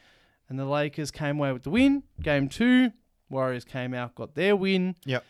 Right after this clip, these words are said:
Speaker 1: And, okay, it was like, "Wow, okay, advantage Lakers. Head back to L A."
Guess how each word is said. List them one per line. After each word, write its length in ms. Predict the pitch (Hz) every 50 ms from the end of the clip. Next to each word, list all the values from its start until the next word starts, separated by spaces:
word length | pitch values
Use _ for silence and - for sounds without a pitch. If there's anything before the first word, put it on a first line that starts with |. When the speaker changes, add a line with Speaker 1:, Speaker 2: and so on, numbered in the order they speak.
| _ _ _ _ _ _ _
Speaker 1:
And, 160 | - 139 139
okay, 380 | 143 156 151 - 147 131 135 151
it 80 | 160
was 140 | 160 160 139
like, 180 | 143 143 135 131
"Wow, 280 | 156 170 160 139 127 139
okay, 240 | 139 - 147 131 135
advantage 520 | 135 123 135 139 147 147 - 139 127 135
Lakers. 600 | 131 117 117 123 - - 180 208 214 - - - _ _
Head 240 | _ 156 156 151 143
back 220 | 156 147 139 -
to 100 | - 147
L 240 | 98 135 139 135 127
A." 320 | 120 127 160 208 226 208